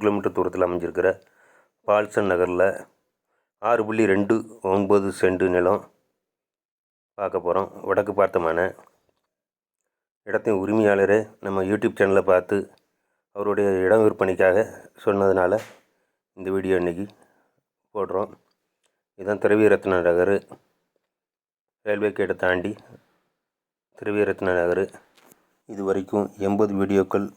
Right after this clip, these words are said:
போட்டிருக்கேன், அதையும் பாருங்க. சேனலை சப்ஸ்கிரைப் பண்ணி வச்சுக்கோங்க, ஃப்ரெண்ட்ஸுக்கு ஷேர் பண்ணுங்க. மேலும் உங்களுக்கும் இதே மாதிரி வீடியோக்கள் போடணும்னா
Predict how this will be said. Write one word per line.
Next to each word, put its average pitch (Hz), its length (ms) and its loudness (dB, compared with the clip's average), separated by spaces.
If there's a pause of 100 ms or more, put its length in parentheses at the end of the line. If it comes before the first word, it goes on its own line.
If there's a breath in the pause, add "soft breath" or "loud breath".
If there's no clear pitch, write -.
(140)
போட்டிருக்கேன், 92 500 -4 (160)
அதையும் 95 320 -2
பாருங்க. 87 300 2 (1500)
சேனலை 101 340 -2 (140)
சப்ஸ்கிரைப் 101 420 0
பண்ணி 92 160 2
வச்சுக்கோங்க, 90 440 0 (140)
ஃப்ரெண்ட்ஸுக்கு 98 500 -2
ஷேர் 98 260 0
பண்ணுங்க. 85 280 -4 (840)
மேலும் 101 260 -2
உங்களுக்கும் 101 340 0
இதே 92 100 2 (200)
மாதிரி 98 260 -2 (560)
வீடியோக்கள் 104 420 -2
போடணும்னா 92 420 2